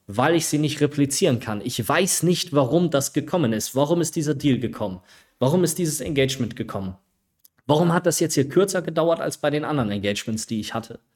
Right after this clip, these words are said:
Und da wirklich mal reinzusteigen in diese Systematik und zu verstehen, warum sind die Dinge so, wie sie sind. Das ist eigentlich das, wo man hinkommen muss. Und das ist ein bisschen wie beim Hausbau.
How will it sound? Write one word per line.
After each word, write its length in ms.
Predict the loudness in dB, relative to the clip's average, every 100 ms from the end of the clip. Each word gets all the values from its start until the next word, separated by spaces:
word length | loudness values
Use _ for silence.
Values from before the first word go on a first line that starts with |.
| _ _ _ _ _ _
Und 360 | 0 0 0 0
da 260 | 2 4 2
wirklich 280 | 0 0
mal 120 | 2 2
reinzusteigen 760 | 2 0 -4 -2 0 0 -2
in 120 | -2
diese 240 | 0 0 0
Systematik 800 | 0 0 2 2 2 2 -2 -2
und 160 | -6
zu 120 | -6
verstehen, 920 | -6 -4 -4 -2 2 2 2 0 -6 -4
warum 500 | 2 2 4 4 4
sind 280 | 2 2 0
die 140 | -2
Dinge 240 | 0 2 2
so, 260 | 2 0 0
wie 80 |
sie 140 | -2 0
sind. 360 | 0 -2 -6 -12 _ _ _ _ _
Das 220 | -6 -4
ist 140 | -2 -2
eigentlich 200 | -2 0
das, 220 | -2 -2
wo 80 | -2
man 140 | 0
hinkommen 340 | -2 -4 -4 -6
muss. 180 | -4
Und 80 | -2
das 180 | 0 -2
ist 140 | -2
ein 60 | -2
bisschen 320 | -2 0 0
wie 80 | 0
beim 240 | 0 0
Hausbau. 440 | 0 -2 -4 -10